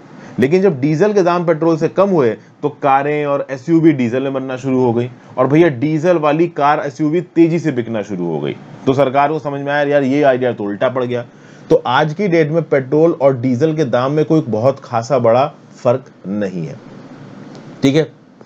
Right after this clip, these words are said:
तो basically पेट्रोल के दाम ज़्यादा रखना, डीजल के दाम कम रखना। सरकार को लगा कि बस वगैरह में चलेंगे लोग, लेकिन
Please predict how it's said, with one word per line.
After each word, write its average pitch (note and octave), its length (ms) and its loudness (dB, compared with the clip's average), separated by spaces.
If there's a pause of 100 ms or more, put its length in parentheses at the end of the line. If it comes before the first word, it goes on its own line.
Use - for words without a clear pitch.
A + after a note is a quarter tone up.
(140)
तो B2 80 2
basically D#3+ 520 2 (440)
पेट्रोल D#3+ 380 2
के F3 80 0
दाम D#3+ 220 0
ज़्यादा D3 240 2
रखना, E3 300 0
डीजल D3 320 2
के C#3+ 60 0
दाम C#3 220 -4
कम C#3+ 220 0
रखना। D3 280 -6 (240)
सरकार C3+ 360 2
को C#3+ 100 -6
लगा C3+ 220 0
कि C3+ 100 -6
बस C3 240 -2
वगैरह C#3 300 2
में C#3+ 60 -2
चलेंगे C#3 360 0
लोग, C3+ 220 4 (240)
लेकिन B2+ 340 -2